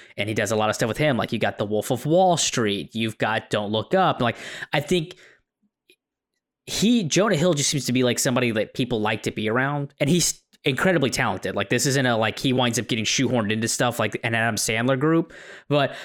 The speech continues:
it's just, I think he definitely, people like to be around him, and they like having him in, in their projects, 'cause it's like, it's all top-notch work too. It's not like he's got a lot of these, like, little weird shitty projects. It's like,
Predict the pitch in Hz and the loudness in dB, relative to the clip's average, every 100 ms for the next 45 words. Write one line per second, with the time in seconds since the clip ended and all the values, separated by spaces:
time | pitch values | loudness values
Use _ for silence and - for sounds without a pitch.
0 | - - 165 - 151 - 147 143 160 147 | -12 -2 0 2 0 0 0 0 0 0
1 | 147 123 135 139 120 135 127 123 120 113 | -2 0 0 0 -2 -2 0 0 0 -2
2 | 113 104 110 120 139 135 135 117 110 110 | -2 0 -2 0 0 0 0 -2 0 0
3 | 113 104 107 - - - - 110 107 107 | 0 2 -2 -4 -12 -8 -4 -2 -2 -2
4 | 101 98 98 117 - 110 101 - 101 98 | -2 -4 -6 -8 -4 -2 -2 -2 -4 -2
5 | - - - 113 - 151 - 131 - _ | -4 -4 -4 -4 -2 -2 0 -2 -4 _
6 | - 135 - - 156 147 - - 143 120 | -4 -4 -4 0 2 2 -2 -4 -2 -2
7 | - 104 92 - 120 - - 127 98 - | -2 -4 -4 -2 -2 -2 -2 -2 -2 -2
8 | 135 127 120 120 123 110 107 110 104 104 | 0 0 0 -2 0 0 0 0 -2 -2
9 | 104 - - - 143 139 107 117 120 - | -4 -6 -16 -4 0 2 2 2 2 0
10 | - 131 120 - 113 120 110 98 107 117 | 0 0 0 0 0 0 -2 -4 -4 -4
11 | 107 | -4